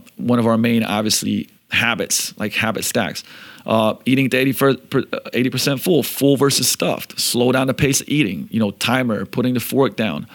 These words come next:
Um, eating away from distractions, television, work, computer. You know, are you working and eating at the same time?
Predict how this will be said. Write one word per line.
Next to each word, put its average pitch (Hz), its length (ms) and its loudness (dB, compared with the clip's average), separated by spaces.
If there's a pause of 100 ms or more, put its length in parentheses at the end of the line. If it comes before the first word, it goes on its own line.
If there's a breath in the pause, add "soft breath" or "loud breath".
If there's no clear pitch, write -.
(440 loud breath)
Um, 101 300 0
eating 143 240 2
away 143 200 2
from 143 160 -2
distractions, 139 760 0
television, 107 640 0
work, 131 220 2
computer. 113 420 0
You 113 100 0
know, 117 60 0
are 120 80 2
you 120 100 0
working 131 480 2
and 113 180 -2
eating 151 220 2
at 107 80 0
the 110 80 -4
same 123 240 0
time? 160 300 -2